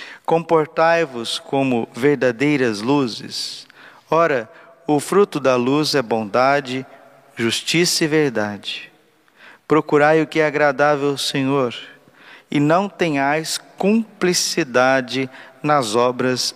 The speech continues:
infrutíferas das trevas. Pelo contrário, condenai-as abertamente. Nós fomos crismados, nós fomos ungidos pelo Espírito Santo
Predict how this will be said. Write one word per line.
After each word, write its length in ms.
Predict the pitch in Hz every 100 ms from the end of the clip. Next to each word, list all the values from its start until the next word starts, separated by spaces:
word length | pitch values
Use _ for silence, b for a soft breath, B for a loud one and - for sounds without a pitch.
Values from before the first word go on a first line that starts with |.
| -
infrutíferas 1040 | 151 180 - 160 - - 185 - 147 139
das 280 | 120 123 -
trevas. 680 | - 110 107 98 101 - - B B B B _ -
Pelo 240 | 196 185
contrário, 680 | 180 156 - 139 135 117 107 B B B _ _
condenai-as 1160 | 190 208 220 185 147 131 135 143 143 135 - - _ 139
abertamente. 1400 | 127 120 120 - 117 101 101 90 - - - - - - b b b b -
Nós 180 | 127 -
fomos 240 | 139 120
crismados, 1080 | - 123 107 101 107 110 120 135 156 170 - B B -
nós 200 | 143 -
fomos 320 | 156 147 123
ungidos 800 | 131 113 104 143 147 123 107 -
pelo 200 | - 123
Espírito 460 | 117 - 131 117 -
Santo 640 | - 131 147 160 170